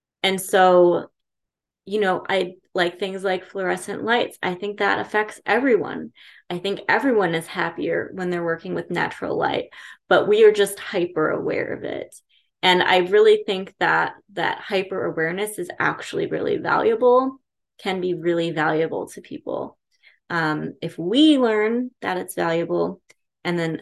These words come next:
other people start to learn that it's valuable, um, I think it can become really a gift. And so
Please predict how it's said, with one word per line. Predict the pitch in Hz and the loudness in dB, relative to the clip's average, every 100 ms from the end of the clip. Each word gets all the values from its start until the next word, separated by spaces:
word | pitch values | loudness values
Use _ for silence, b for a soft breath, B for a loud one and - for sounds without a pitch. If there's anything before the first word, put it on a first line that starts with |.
| - | -2
other | 202 208 214 | 2 4 4
people | 214 202 185 | 2 -4 -6
start | - 175 175 | -4 -4 -4
to | 185 | -6
learn | 170 170 | -8 -6
that | 170 | -6
it's | 165 160 | -8 -8
valuable, | - - - - - - b b b - | -8 -6 -4 -4 -4 -8 b b b -4
um, | 165 160 | -2 -2
I | - 175 | -2 -4
think | 175 165 170 - _ | -4 -6 -6 -12 _
it | 196 - | -10 -8
can | 196 185 | -8 -8
become | - - - - _ - 175 147 151 156 202 240 | -6 -4 -4 -6 _ -4 0 2 0 -6 -10 -14
really | 175 156 151 151 | -4 -2 0 -2
a | 160 | -6
gift. | 165 - - - - - - _ B B B _ - | -4 -4 -6 -12 -20 -18 -18 _ B B B _ -4
And | 175 170 175 | 0 0 -2
so | - 165 165 165 | -2 0 2 -2